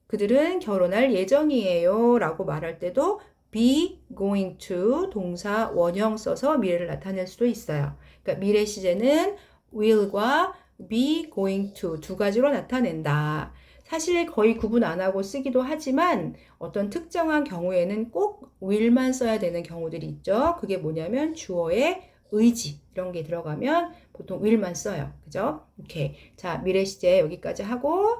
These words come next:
이번에는 진행 시제로 넘어갈게요. 진행 시제는 아까 선생님 말했지만 진행 시제는 지금 말하고 있는 시점, 현재 시제, 현재 진행,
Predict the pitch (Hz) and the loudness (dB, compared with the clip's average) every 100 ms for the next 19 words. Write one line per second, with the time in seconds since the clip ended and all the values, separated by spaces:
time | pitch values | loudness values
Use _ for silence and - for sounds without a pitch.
0 | - 190 170 160 180 277 392 381 - 175 | -4 -4 -4 -4 -2 0 -2 -6 -8 -8
1 | 202 220 - 185 185 156 160 156 151 202 | -4 -6 -6 -6 -4 -4 -4 -6 -2 2
2 | 311 349 - _ _ _ _ _ _ _ | 2 0 -8 _ _ _ _ _ _ _
3 | - 233 330 392 - 302 247 214 208 185 | 2 4 4 2 0 4 6 4 0 -2
4 | 180 190 220 262 233 202 160 165 - 233 | -2 -2 0 2 2 -2 -2 -4 -6 0
5 | 339 302 156 143 - _ _ - 208 240 | 2 2 0 -6 -12 _ _ -6 4 6
6 | 302 311 247 208 226 370 262 131 - _ | 6 2 -2 -2 0 0 0 -2 -8 _
7 | _ _ _ _ - - 220 262 294 330 | _ _ _ _ -10 -6 0 4 4 4
8 | 262 160 208 233 233 208 196 196 381 370 | 0 0 0 2 0 -2 -4 -4 -6 -6
9 | - - - _ _ _ _ 330 311 302 | -8 -8 -12 _ _ _ _ 0 2 4
10 | 285 262 233 226 208 240 - 285 349 349 | 4 2 -2 -2 0 -4 -4 -4 -2 -2
11 | 302 233 220 | 2 0 0